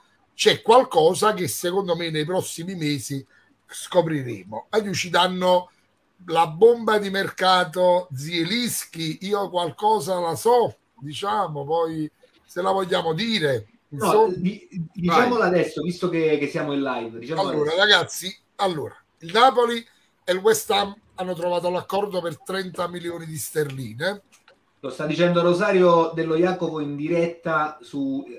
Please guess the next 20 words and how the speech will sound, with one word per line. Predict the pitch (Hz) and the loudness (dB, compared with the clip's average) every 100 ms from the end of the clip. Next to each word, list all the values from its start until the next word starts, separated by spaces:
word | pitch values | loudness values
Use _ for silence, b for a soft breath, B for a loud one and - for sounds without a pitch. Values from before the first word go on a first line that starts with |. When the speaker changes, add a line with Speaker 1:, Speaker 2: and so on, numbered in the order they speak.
| - | -12
Speaker 2:
a, | 135 | -10
a | 151 | -6
Il | 143 | -6
Calcio | - 165 - | -4 -6 -4
del | 147 147 | -6 -4
Mercato, | 156 - 131 127 | -6 -6 -6 -6
quindi | 151 143 143 | -6 -4 0
anzi, | 165 139 - 120 B B B | 0 -2 -6 -8 B B B
eh, | 135 135 143 | -12 -10 -6
la | 147 | -6
regia | 156 147 185 156 | -6 -2 -2 0
se | 160 | -2
manda | 165 165 160 | -2 -2 -4
il | |
sottopancia | 156 151 - 147 151 135 135 | -6 -8 -6 -6 -6 -6 -6
dell'ultima | 139 139 - 151 175 | -4 -6 -6 -6 -4
ora | 151 - | -2 -4
a | - | -8
questo | 123 147 151 | -12 -12 -12
punto. | 151 113 113 | -14 -14 -14